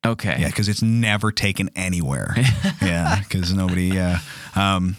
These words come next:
Speaker 2: so that, yeah, like, uh, you can look me up anywhere there. Definitely look up my band, The Fading Light. I'm on Facebook. I'm on, um,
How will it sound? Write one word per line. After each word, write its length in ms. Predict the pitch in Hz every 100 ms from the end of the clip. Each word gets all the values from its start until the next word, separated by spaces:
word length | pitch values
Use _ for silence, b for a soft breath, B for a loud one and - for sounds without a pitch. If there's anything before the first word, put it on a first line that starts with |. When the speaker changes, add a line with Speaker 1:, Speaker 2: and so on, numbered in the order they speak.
| - 160
Speaker 2:
so 140 | -
that, 100 | 101 92
yeah, 300 | 110 92 69
like, 340 | 95 95 90
uh, 280 | 95 92 92
you 120 | 107
can 140 | - 123
look 140 | 123
me 120 | 120
up 160 | 110 104
anywhere 600 | 120 120 120 117 117 113
there. 540 | 107 107 107 107 107
Definitely 640 | 80 95 120 123 135 120 117
look 160 | 117
up 100 | 113
my 120 | 107 104
band, 320 | 98 104 101
The 40 |
Fading 320 | - 104 98 98
Light. 280 | 95 95 - - -
I'm 180 | 98
on 100 | 98 92
Facebook. 580 | 98 98 - 98 -
I'm 100 | 92 95
on, 340 | 95 95 90 B B B B B _
um, 500 | 87 87 87 90 90